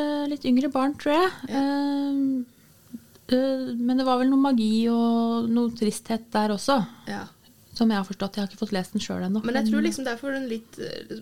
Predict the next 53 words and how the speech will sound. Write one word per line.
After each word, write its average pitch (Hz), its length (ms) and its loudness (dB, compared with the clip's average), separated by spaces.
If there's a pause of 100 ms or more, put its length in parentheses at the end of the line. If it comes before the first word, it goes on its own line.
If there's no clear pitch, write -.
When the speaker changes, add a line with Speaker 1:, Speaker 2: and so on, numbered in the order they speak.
Speaker 2:
kanskje 311 240 -6
litt 294 240 -6
under 208 380 -2
Harry 214 180 -6
Potter, 208 560 -8
eh, 208 280 -4
Speaker 1:
Ja. 233 100 2 (100)
Speaker 2:
debutalder. 208 800 -6
Speaker 1:
Sånn 247 240 0
jeg 240 100 2
har 233 120 0
skjønt 233 260 -2
det, 247 80 -6
så 226 160 -6
er 202 60 -4
det 202 100 -6
det. - 100 -10 (200)
Speaker 2:
Ja. 294 80 -4 (1400)
Men 254 120 -8
det 302 100 -6
er 247 120 -4
jo 220 260 -2
verdt 208 320 -12
å 220 60 -6
merke - 420 -10
seg. 214 240 -6 (140)
Speaker 1:
Mm-mm. 247 340 -2 (440)
Det 240 140 -10
Speaker 2:
Sikkert 240 280 -6
en 285 80 -6
fin 185 240 -12
bok. 220 200 -12
Jeg 240 100 -12
har 233 80 -8
ikke, 214 500 -8
som 330 120 -2
Speaker 1:
Nei, 392 80 -2
Speaker 2:
sagt, 359 100 -2
Speaker 1:
jeg 349 160 -2
Speaker 2:
ikke 330 160 -10
kikket 302 260 -10
på 226 60 -14
den 190 140 -14
ennå. 220 180 -12
Speaker 1:
ikke - 160 -18
jeg 285 160 -4
heller, 302 160 -8
så 311 160 -6
jeg, 285 720 -6
jeg 277 100 -8
skal 294 200 -6
gjøre 185 180 -4
det. - 80 -6